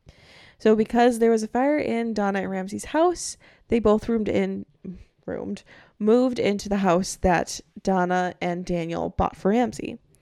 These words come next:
the original home. So everything was kinda settling down, you know, nothing too crazy,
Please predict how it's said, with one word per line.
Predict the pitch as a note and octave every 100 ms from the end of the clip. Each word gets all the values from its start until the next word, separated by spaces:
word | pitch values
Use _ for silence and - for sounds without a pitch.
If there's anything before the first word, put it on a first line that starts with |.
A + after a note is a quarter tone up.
| _ -
the |
original | B3+ F4+ - F3+
home. | - - - _ - - _ _ _ _ _ _
So | - G#3 G3 F#3+ G3 - _ _ _ _ _ _ -
everything | A3+ A3+ A3
was | G#3+ G#3
kinda | - F#3
settling | F#3+ F3+ F#3+ G3
down, | A#3 D#4+ E4 D#4 D4+ C#4+ C#4 C4+ - -
you | G#3+
know, | G#3+ G#3
nothing | G3+ F#3+ F#3+
too | - F#3+
crazy, | - B3+ B3 A3+ A#3 A#3